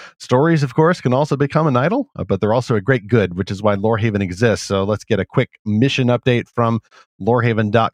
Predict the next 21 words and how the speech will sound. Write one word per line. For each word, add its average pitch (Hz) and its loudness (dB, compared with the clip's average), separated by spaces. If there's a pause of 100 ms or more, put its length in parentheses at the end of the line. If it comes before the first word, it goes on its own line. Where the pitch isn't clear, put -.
com. 123 -2
You 104 -2
can 101 -4
subscribe 117 -2
free 123 -2
and 104 -2
get 107 -4
notified 113 0
whenever 98 -2
we 95 0
do 98 -2
our 98 0
articles 101 -2
or 87 -4
the 80 -6
Tuesday 87 -6
podcasts 95 -4
or 90 -4
the 85 -4
Friday 104 -2
reviews. 101 -2